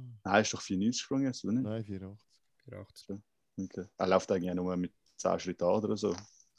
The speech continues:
Speaker 1: Mhm, so ein bisschen reinläuft, dann
Speaker 2: Ja.
Speaker 1: zehn Schritte und langsam.
Speaker 2: Ja.
Speaker 1: Komisch.
Speaker 2: Ja, nein. Und also, ich denke schon, dass er mal die neuntausend, also einmal, ich weiß nicht, wie lange er noch macht, aber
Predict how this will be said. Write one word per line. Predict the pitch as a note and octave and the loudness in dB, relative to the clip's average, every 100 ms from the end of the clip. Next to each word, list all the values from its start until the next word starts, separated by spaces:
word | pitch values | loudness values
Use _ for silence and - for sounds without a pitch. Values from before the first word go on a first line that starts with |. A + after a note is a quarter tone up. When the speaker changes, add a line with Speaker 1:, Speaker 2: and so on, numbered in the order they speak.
| - - _ | -20 -20 _
Speaker 1:
Mhm, | G#2 G2+ G2+ G#2 G2 | -12 -10 -8 -10 -12
so | - | -10
ein | G2 | -4
bisschen | G2+ G2+ A2+ | -2 0 0
reinläuft, | G#2+ G2+ - | 2 0 0
dann | - | 12
Speaker 2:
Ja. | A#2+ D3 C#3 | 12 12 12
Speaker 1:
zehn | - | 6
Schritte | G2 G#2 - G2 | -4 -6 -6 -10
und | F#2 | -6
langsam. | F#2 G#2+ F#2+ F#2 - _ - | -6 -8 -12 -14 -16 _ 0
Speaker 2:
Ja. | G#2 G#2+ A2+ A#2 _ _ _ - | 4 4 2 -2 _ _ _ -8
Speaker 1:
Komisch. | G2 G2 G2+ | -4 -2 6
Speaker 2:
Ja, | A#2 C#3+ | 8 12
nein. | C3+ D3+ A#2+ G2 - _ _ - | 12 12 12 8 0 _ _ 6
Und | A#2+ | 6
also, | A2 A2+ - A2+ - _ _ _ _ _ _ _ _ _ _ _ _ _ | 8 6 8 6 4 _ _ _ _ _ _ _ _ _ _ _ _ _
ich | - G#2+ | -4 2
denke | C3+ F#2+ | 4 4
schon, | - C3+ | 8 8
dass | D#3+ D#3 | 10 10
er | C#3 | 10
mal | D3 C#3+ C#3 C3 - - - - _ - | 10 8 8 6 4 -8 -20 -20 _ 2
die | B2+ | 6
neuntausend, | C3 C#3 C3+ C#3 C3+ | 8 6 4 0 0
also | C3+ F2 D#2+ - | -2 -2 -4 -4
einmal, | G2+ G2 G2 F#2+ | 2 6 6 4
ich | F#2 _ _ _ _ | 0 _ _ _ _
weiß | E2+ | 0
nicht, | G2 G#2 | 4 6
wie | |
lange | A2+ A2+ | 8 8
er | A2 | 8
noch | A2+ | 8
macht, | A#2 G2+ - - _ _ - - _ - | 8 6 0 -14 _ _ -20 -20 _ -4
aber | F#2+ F#2 F#2 | 0 4 4